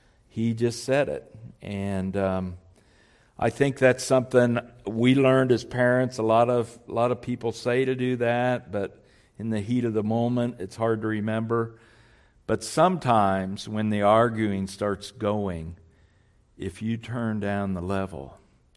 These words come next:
and you say, "Son, let's talk about how God would deal with this,"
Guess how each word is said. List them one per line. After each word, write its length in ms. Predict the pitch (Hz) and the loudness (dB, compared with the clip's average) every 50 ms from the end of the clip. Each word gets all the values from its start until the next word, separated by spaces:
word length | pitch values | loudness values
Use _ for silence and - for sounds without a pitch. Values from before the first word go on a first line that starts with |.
| _ _ _ _ _ _ _ _ _ _ _ | _ _ _ _ _ _ _ _ _ _ _
and 240 | - 92 92 92 92 | -12 -8 -6 -4 -4
you 140 | 95 98 92 | -4 -4 -6
say, 320 | 90 - 92 87 85 85 | -6 -8 -10 -8 -8 -8
"Son, 640 | 82 - - - 98 92 92 95 95 95 110 117 113 - _ _ _ _ _ _ _ _ _ _ _ _ _ _ _ _ _ _ _ _ _ _ _ _ _ _ _ _ _ _ _ _ _ _ _ _ _ _ _ _ - | -10 -12 -14 -12 -10 -8 -8 -8 -8 -8 -10 -12 -16 -20 _ _ _ _ _ _ _ _ _ _ _ _ _ _ _ _ _ _ _ _ _ _ _ _ _ _ _ _ _ _ _ _ _ _ _ _ _ _ _ _ -14
let's 280 | 127 139 139 - - - | -12 -12 -12 -12 -16 -20
talk 340 | - - 107 95 92 90 90 | -18 -14 -12 -12 -10 -12 -12
about 280 | 87 90 87 87 87 | -12 -10 -10 -10 -10
how 220 | 92 98 95 87 85 85 | -12 -12 -12 -12 -12 -10
God 420 | 85 82 90 87 87 82 78 90 | -10 -8 -8 -6 -6 -8 -8 -12
would 180 | 80 71 55 - | -14 -16 -18 -16
deal 220 | - 64 52 - | -16 -16 -16 -16
with 220 | 65 50 53 - _ | -16 -18 -20 -20 _
this," 540 | - 71 - - - - - - - - | -16 -16 -16 -18 -20 -20 -20 -20 -20 -20